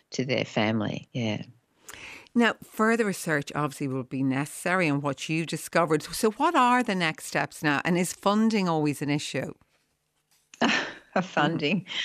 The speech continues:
Speaker 1: You talk to any scientist in the world and funding is an issue, yeah. So funding is a big issue. We had to crowdfund for this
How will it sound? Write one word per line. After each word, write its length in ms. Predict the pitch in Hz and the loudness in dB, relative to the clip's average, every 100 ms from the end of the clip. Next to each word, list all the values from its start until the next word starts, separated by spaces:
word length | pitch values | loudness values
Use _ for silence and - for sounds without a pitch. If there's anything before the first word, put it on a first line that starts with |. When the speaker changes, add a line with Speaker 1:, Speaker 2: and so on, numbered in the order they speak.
| - - | -6 -6
Speaker 1:
You 100 | 214 | -2
talk 260 | 208 180 - | 2 2 2
to 100 | 165 | 2
any 220 | 156 170 | 4 2
scientist 580 | - 151 151 175 175 160 | 2 2 0 -2 -8 -6
in 100 | 147 | -4
the 100 | 143 | 2
world 360 | 143 143 143 | 2 4 2
and 160 | 135 123 | 0 -2
funding 380 | 143 127 135 131 | -2 0 0 -2
is 160 | - | -2
an 80 | 123 | -2
issue, 240 | 135 - | -2 0
yeah. 460 | 131 127 127 123 113 - - - - | 0 2 4 4 0 -4 -12 -14 -4
So 160 | 160 | -2
funding 540 | 170 160 151 135 123 - | 0 0 2 0 -2 -4
is 220 | 143 143 | -8 -6
a 20 | |
big 240 | - 120 123 | -2 -2 0
issue. 300 | 127 143 139 | 0 2 2
We 100 | 151 | 4
had 220 | - - | 2 0
to 300 | 117 104 - - - | 0 0 -2 -8 -4
crowdfund 720 | 127 123 123 - 120 110 120 | 0 2 0 -2 -2 -2 -4
for 100 | 117 | -6
this 260 | 117 - | -6 -8